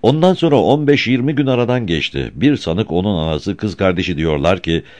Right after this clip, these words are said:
"Cumhuriyet savcısı bizi çağırdı. Bize dedi ki, biz Doktor Naci'nin metresiydik diye söyleyiniz." Bu derhal tekzip edilmeliydi, böyle şey olmamıştır diye.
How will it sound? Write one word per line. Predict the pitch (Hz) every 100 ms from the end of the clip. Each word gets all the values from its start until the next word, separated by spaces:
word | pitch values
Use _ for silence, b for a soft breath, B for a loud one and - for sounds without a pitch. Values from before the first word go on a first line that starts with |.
| B 78
"Cumhuriyet | 123 131 151
savcısı | - 135 123 123 127
bizi | 110 131
çağırdı. | - 85 76 73
Bize | 95 104
dedi | - 107
ki, | 98 76
biz | 110 71
Doktor | 95 - 110 110
Naci'nin | 92 90 82 107
metresiydik | 92 98 - 95 117 101 82 90
diye | 85 92
söyleyiniz." | - 78 80 73 67 62 - - b b b b
Bu | 117 139
derhal | 165 156 147
tekzip | 147 120 107 131 170
edilmeliydi, | 107 82 76 76 64 69 67 65 58
böyle | 104 113 107
şey | 127 87
olmamıştır | 120 113 80 69 - 73
diye. | 67 65 62